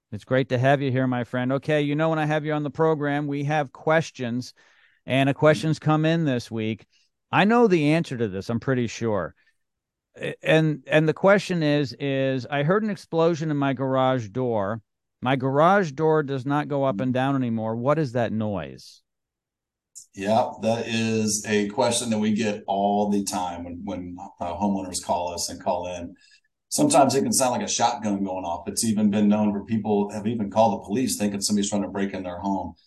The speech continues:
Speaker 2: It's a
Speaker 1: Mm-hmm.
Speaker 2: very loud, yes, explosive noise. And almost every single time, ninety-nine point nine percent of the time, that's gonna be a broken torsion spring or a broken extension spring on the garage door,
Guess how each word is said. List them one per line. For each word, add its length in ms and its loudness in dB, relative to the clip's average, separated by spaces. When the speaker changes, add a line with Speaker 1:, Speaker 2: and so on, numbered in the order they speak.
Speaker 2:
It's 120 -6
a 40 -4
Speaker 1:
Mm-hmm. 100 -6
Speaker 2:
very 260 2
loud, 520 4
yes, 300 -4
explosive 680 -2
noise. 520 -10
And 240 0
almost 680 0
every 260 2
single 300 0
time, 400 -4
ninety-nine 440 2
point 200 -2
nine 220 0
percent 260 -2
of 80 -4
the 60 -8
time, 220 -8
that's 180 -8
gonna 160 -4
be 140 -8
a 60 -10
broken 460 -8
torsion 440 -6
spring 500 -8
or 200 -8
a 60 -14
broken 300 -8
extension 560 -4
spring 320 -10
on 80 -10
the 80 -12
garage 420 -10
door, 360 -4